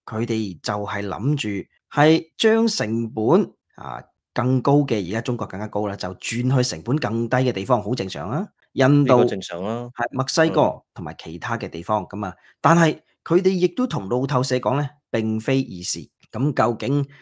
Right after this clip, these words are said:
Speaker 1: 佢哋最大嘅痛係咩？誒，之前其實有啲 iPhone 嘅代工廠都講過嘅，
Speaker 2: 喂？
Speaker 1: 吓。
Speaker 2: 唔，唔通就係良率？
Speaker 1: 誒，都係率，係工作效率。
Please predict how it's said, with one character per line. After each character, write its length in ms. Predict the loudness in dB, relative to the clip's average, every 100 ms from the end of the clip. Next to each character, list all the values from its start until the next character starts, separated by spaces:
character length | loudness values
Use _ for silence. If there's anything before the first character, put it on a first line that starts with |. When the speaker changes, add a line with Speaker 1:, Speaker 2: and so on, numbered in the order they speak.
| _
Speaker 1:
佢 140 | 2 6
哋 340 | 6 6 2 0
最 280 | 4 6 6
大 200 | 4 2
嘅 100 | 0
痛 160 | 0
係 60 | 0
咩？ 140 | 0
誒， 180 | 0 -4 -8
之 140 | -10 -8
前 180 | -8 -12 -20 _
其 160 | -10
實 140 | -10 -8
有 140 | -6 -4
啲 160 | -4
iPhone 480 | -2 -2 0 0 0
嘅 360 | -2 -4 -6 -10 _ _ -4
代 100 | -2
工 420 | 2 4 4 2
廠 180 | -2 -6
都 60 | -6
講 180 | -8 -6
過 120 | -8
嘅， 100 | -10 -14
Speaker 2:
喂？ 140 | -18 -16
Speaker 1:
吓。 140 | -8
Speaker 2:
唔， 240 | -6 -4 2
唔 40 |
通 260 | 6 6 4
就 80 |
係 140 | 4 4
良 360 | 2 2 0
率？ 280 | 2 4 4 2 _ _
Speaker 1:
誒， 380 | 2 4 4 0 _ _ 0
都 160 | 4
係 100 | 6
率， 200 | 6 2 -2 -8
係 160 | -6
工 220 | -2 0 2
作 140 | 0
效 180 | -2
率。 80 | -8